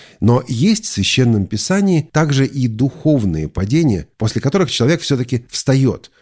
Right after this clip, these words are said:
Бог обновляет его, и человек идёт дальше. Ну, например, Пётр отрёкся от Христа. Он упал, причём упал духовно, но он не потерял своего спасения, и он не был потерян.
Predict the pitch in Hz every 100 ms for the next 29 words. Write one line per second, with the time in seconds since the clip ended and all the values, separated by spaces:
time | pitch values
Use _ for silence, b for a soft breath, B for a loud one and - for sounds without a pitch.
0 | b 110 143 - 139 127 127 123 185 196
1 | 170 107 101 - 120 123 110 143 - 110
2 | 117 113 127 82 - - _ _ b b
3 | b - 165 190 180 151 80 - _ _
4 | - 101 101 180 160 - _ - 101 101
5 | 90 - 95 - 131 - 67 - _ _
6 | b b b - 117 98 - - 104 -
7 | 180 170 71 65 _ - 76 80 90 92
8 | 85 87 - 214 117 73 - _ _ b
9 | b b 104 107 107 - 135 135 104 113
10 | 117 92 78 - 95 92 - 98 - 82
11 | 98 135 _ _ _ - 101 101 131 120
12 | 90 95 95 117 - 190 80